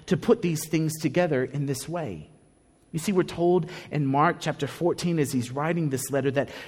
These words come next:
Jesus is saying, "My body is going to be broken." The disciples don't get that. We're told in chapter ten that he came to give his life as a ransom for many. They don't get that. In chapter fourteen, we're told that his body will be raised anew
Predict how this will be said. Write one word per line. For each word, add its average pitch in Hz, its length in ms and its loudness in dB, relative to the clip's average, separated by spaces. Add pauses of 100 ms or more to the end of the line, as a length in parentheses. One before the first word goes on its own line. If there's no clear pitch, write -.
(120)
Jesus 208 440 2
is 165 140 -2
saying, 180 240 4
"My 208 220 6
body 196 600 6
is 160 120 4
going 175 240 2
to 180 100 0
be 160 140 0
broken." 135 840 2 (240)
The 196 80 4
disciples 214 640 4
don't 127 320 0
get 151 260 0
that. 220 280 2 (320)
We're 196 80 6
told 247 320 6
in 214 80 6
chapter 214 380 4
ten 214 540 4 (180)
that 175 140 6
he 190 160 4
came 240 360 4
to 233 100 2
give 220 220 4
his 185 300 2
life 202 360 2 (240)
as 190 160 8
a 202 60 10
ransom 202 540 4
for 202 160 2
many. 196 400 4 (180)
They 285 180 6
don't 190 360 2
get 185 300 6
that. 247 340 2 (720)
In 196 100 4
chapter 240 320 6
fourteen, 247 540 6
we're 220 120 10
told 240 440 4
that 170 100 4
his 175 200 6
body 226 380 4
will 190 180 8
be 175 160 2
raised 240 500 6
anew 214 400 6